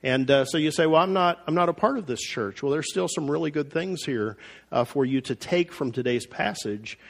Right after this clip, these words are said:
And who knows, you might end up a part of the church sometime. So here's what it says. "As a prisoner of the Lord, then, I urge you to live a life worthy of the calling you have received.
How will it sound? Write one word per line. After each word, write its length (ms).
And 80
who 140
knows, 300
you 60
might 200
end 140
up 120
a 40
part 240
of 40
the 60
church 400
sometime. 460
So 160
here's 220
what 100
it 80
says. 320
"As 180
a 60
prisoner 500
of 80
the 100
Lord, 360
then, 240
I 260
urge 380
you 140
to 120
live 180
a 60
life 460
worthy 400
of 80
the 80
calling 500
you 140
have 140
received. 680